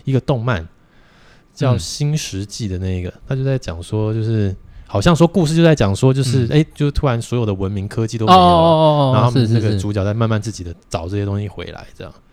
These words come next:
Speaker 2: 哦，我想说最近不是很红的是那个叫什么，那个，哎，就是什么有
Speaker 1: 嗯。
Speaker 2: 小女孩会心电感应。
Speaker 1: Spy Family 啊。
Speaker 2: 啊，对，对，对，Spy Family 啦。
Speaker 1: 间谍加加九啊。
Speaker 2: 对啦，对啦，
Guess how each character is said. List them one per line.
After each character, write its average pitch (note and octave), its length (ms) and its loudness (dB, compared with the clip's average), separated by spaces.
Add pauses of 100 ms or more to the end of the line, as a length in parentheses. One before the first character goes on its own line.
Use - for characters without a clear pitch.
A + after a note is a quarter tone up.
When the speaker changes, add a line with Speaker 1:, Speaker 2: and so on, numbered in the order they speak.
Speaker 2:
哦， G2 420 -10
我 C3 60 -2
想 A#2+ 120 -2
说 C3+ 120 2
最 C#3+ 120 0
近 C3 140 -4
不 A#2 80 -2
是 B2 100 0
很 F#2+ 200 -4
红 F2 240 -6
的 F2+ 80 -4
是 A2 120 -8
那 G#2+ 140 -4
个 F#2+ 120 -4
叫 G2 100 -4
什 F2+ 80 -6
么， D#2 180 -8 (760)
那 G#2+ 100 -6
个， F2 680 -4 (340)
哎， E2+ 640 -6 (240)
就 A#2 120 -6
是 G#2+ 400 -2 (140)
什 F#2+ 140 -10
么 F2+ 100 -2
有 F#2 240 -2
Speaker 1:
嗯。 G2+ 80 -6
Speaker 2:
小 G2 200 -4
女 A#2 120 -2
孩 E2+ 160 -2
会 G2+ 220 0
心 G#2 200 -4
电 G#2 160 -4 (760)
感 A#2+ 240 0
应。 G#2 40 0
Speaker 1:
Spy B2 160 0
Family F2+ 280 -2
啊。 E2 80 -6
Speaker 2:
啊， B2+ 140 2
对， D3+ 120 2
对， D3 140 2
对， B2 260 2
Spy A#2 220 -6
Family A#2+ 40 2
啦。 C3 60 2
Speaker 1:
间 A2+ 140 2
谍 G2 180 0
加 A2+ 240 0
加 A2 220 -2
九 - 220 -12
啊。 - 160 -18 (100)
Speaker 2:
对 G#2+ 160 0
啦， D#2+ 120 -4
对 F2 180 -6
啦， D2+ 140 -8